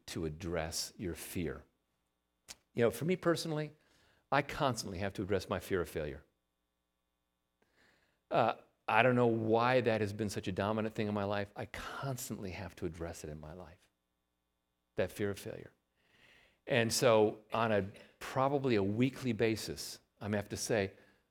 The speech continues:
"That's fear of failure. I am not gonna give in to that. The trial that I'm going through right now is a test of my joyful confidence in God,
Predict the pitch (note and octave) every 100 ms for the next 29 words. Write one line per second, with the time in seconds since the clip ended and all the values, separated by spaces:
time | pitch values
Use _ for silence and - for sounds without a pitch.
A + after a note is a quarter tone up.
0 | _ - - G3+ A3 - C#3 C#3 G3+ -
1 | _ _ _ _ _ _ _ B2+ F#2+ F#2
2 | F2 F2+ G2 B2 C#3 C3 B2 A2+ G2+ F2+
3 | D#3 - _ _ _ _ _ _ _ _
4 | _ _ _ B2 - C3 A#2+ B2 A#2+ B2+
5 | B2+ C3+ B2+ C3 C3 C3 D3+ G#3+ - _
6 | B2+ G#2+ G#2 - G2 F#2+ - - D3 -
7 | C3+ A2 G#2 F#2 A#2 B2 A2 F#2+ G#2+ G2
8 | G#2 - F#2 E2 F#2+